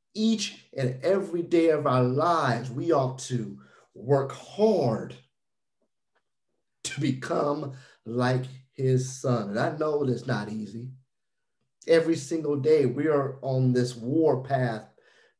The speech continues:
between carnal and spiritual and fighting every single day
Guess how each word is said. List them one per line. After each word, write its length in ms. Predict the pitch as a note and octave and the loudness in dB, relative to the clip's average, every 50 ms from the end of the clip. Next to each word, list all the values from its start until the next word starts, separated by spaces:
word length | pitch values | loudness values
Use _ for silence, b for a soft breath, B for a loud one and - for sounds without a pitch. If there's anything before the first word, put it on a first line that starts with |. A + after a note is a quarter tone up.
| _ _ | _ _
between 720 | - A2 - - C3+ D3 C#3 B2 A#2 A#2 A2+ A2 G#2+ - - | -18 -16 -16 -10 -4 0 0 2 0 0 -2 -6 -8 -10 -10
carnal 560 | - - D#3+ D#3+ D#3+ E3 D#3+ D#3 D3+ D#3 D3 B2 | -6 -2 0 2 2 2 0 0 -2 -4 -6 -6
and 220 | C3+ C#3 C#3+ C#3+ | -6 -4 -4 -4
spiritual 760 | C3 - - - D3 D3 C#3 B2 A2 - - - - F#2 G2 | -4 -6 -8 -4 -2 0 0 0 -2 -6 -8 -12 -14 -14 -14
and 140 | G2+ G2 - | -14 -18 -18
fighting 600 | - - - F3+ D#3+ D3 D3+ C3+ B2 A2 A2 A#2+ B2+ | -14 -8 -4 -2 0 0 2 0 0 -2 -4 -4 -2
every 420 | C#3 D#3+ E3 D#3+ - D#3 D#3 C#3+ | 0 0 0 -2 -4 -8 -8 -8
single 500 | C3+ - - D#3+ D#3 D#3 D#3 D#3 D3+ D3 | -10 -10 -10 -12 -10 -8 -8 -8 -8 -6
day 380 | B2+ D3+ D3+ D3+ C3+ A2+ - | -4 -4 -2 -2 -2 -4 -6